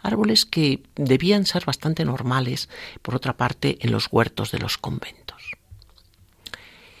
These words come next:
Y entre los árboles encontramos a dos personajes,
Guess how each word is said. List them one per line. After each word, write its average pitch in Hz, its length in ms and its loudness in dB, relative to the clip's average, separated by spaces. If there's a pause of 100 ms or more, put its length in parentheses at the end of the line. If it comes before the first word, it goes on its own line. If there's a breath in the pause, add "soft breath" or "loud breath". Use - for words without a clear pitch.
(120)
Y 156 180 0
entre 156 200 2
los 156 220 2
árboles 196 580 0 (220)
encontramos 139 680 0
a 127 60 -4
dos 131 180 -2
personajes, - 840 -4